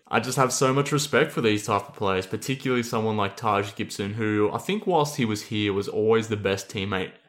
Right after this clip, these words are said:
he po-, could possibly be. So, you know, you, you think about just the way he sort of carried himself on the court as a defense first guy,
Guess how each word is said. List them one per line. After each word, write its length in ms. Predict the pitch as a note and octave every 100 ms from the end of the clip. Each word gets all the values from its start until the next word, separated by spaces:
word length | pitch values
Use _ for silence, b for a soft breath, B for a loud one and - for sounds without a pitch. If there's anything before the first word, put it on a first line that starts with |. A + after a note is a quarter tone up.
| _
he 140 | G#2
po-, 220 | - -
could 180 | - A#2
possibly 500 | - G#2+ - G2+ F#2+
be. 380 | F#2 F#2 F2+ F2+
So, 380 | - F#2+ F#2+ F#2 B B B B B
you 80 | G2+
know, 120 | G2
you, 220 | A2 A#2
you 240 | A#2 A#2+ B2
think 320 | - C#3 C3+
about 380 | A2 G#2 G2+ -
just 180 | G#2+
the 80 | -
way 200 | G#2 G2+
he 80 | G#2
sort 180 | - G2+
of 200 | F#2+ - _
carried 300 | - A2 G#2+
himself 420 | G2+ G#2 G2+ G2 -
on 140 | G2
the 80 | G2
court 340 | - G2 F#2+
as 80 | F#2+
a 60 | F#2+
defense 600 | G2 G2+ - F#2+ F2+ - _
first 500 | - G#2 G2 F#2+ -
guy, 420 | - F#2+ F#2 F#2+